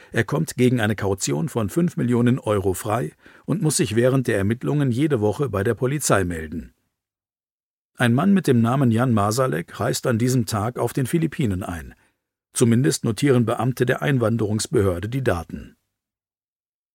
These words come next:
Um vierzehn Uhr vierzehn deutscher Zeit, das wäre zwanzig Uhr zehn Ortszeit in Manila, schickt er Osterkamp eine Nachricht. „Guten Nachmittag und Grüße aus der Abendsonne.“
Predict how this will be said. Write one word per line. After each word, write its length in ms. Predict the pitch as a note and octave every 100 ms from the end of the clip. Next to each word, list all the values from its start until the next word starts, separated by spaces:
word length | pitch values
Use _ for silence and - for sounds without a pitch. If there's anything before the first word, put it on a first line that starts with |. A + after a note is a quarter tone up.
| _
Um 100 | -
vierzehn 320 | A2 C3+ - C#3+
Uhr 80 |
vierzehn 460 | A2+ C#3 D#3+ A#3+ A3
deutscher 320 | C#3+ - A2+
Zeit, 400 | G2+ A#2 F3 - - _ _ _
das 240 | - A2 -
wäre 280 | A#2 A2+
zwanzig 400 | G#2+ A#2+ A#2+ B2
Uhr 120 | C3 G#2+
zehn 260 | C3 B2+
Ortszeit 580 | - A#2 B2+ - B2 B2
in 140 | B2+
Manila, 560 | A2+ G#2 A2+ B2 - - - - _
schickt 280 | - G3 -
er 200 | C3 -
Osterkamp 580 | B2+ - - - A2+ C3+
eine 220 | G#2+ B2+
Nachricht. 580 | B2+ F2 F2 - - _ _ _ _ _ _ _ _ _ _ _ _ C3
„Guten 260 | F3 E3
Nachmittag 720 | B2 B2 - G3+ - F3 F#3
und 240 | E3 C3 -
Grüße 420 | A#2 C#3+ - E3
aus 160 | D3
der 160 | - D#3+
Abendsonne.“ 680 | - D3 B2+ B2 G2+ F#2